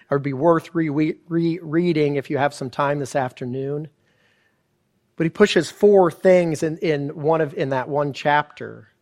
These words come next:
He says, "Oh, we have such temptations," Christian is generally who he's writing to there, "in these areas." He says, "In our interests." He says, "As a grandfather, I want to tell people about my grandkids,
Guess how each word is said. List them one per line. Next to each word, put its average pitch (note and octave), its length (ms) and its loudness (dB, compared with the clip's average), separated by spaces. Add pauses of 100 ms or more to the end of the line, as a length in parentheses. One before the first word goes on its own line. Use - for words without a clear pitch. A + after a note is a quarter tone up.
(760)
He - 80 -14
says, C3+ 300 -10
"Oh, E3+ 220 6
we D#3 120 2
have C#3 180 2
such - 540 -2
temptations," C#3+ 1040 -6
Christian C3+ 600 -10 (320)
is A2 160 -18
generally C3 400 -6
who A#2+ 140 -8
he's B2 160 -8
writing C#3+ 320 0
to D3 160 -8
there, C#3+ 340 -2 (640)
"in A#2+ 100 -12
these C#3 280 -4
areas." G#2+ 640 -12 (640)
He D3+ 140 -4
says, E3 280 6
"In D3+ 80 -2
our C#3+ 140 2
interests." B2 720 -6 (1120)
He - 140 -10
says, D#3 240 6
"As C#3 100 -4
a D3 60 -2
grandfather, D#3+ 960 6 (360)
I D#3+ 100 4
want E3+ 120 4
to D#3+ 80 0
tell E3+ 220 4
people F3+ 260 2
about E3 180 4
my D3+ 140 -4
grandkids, C#3+ 880 -2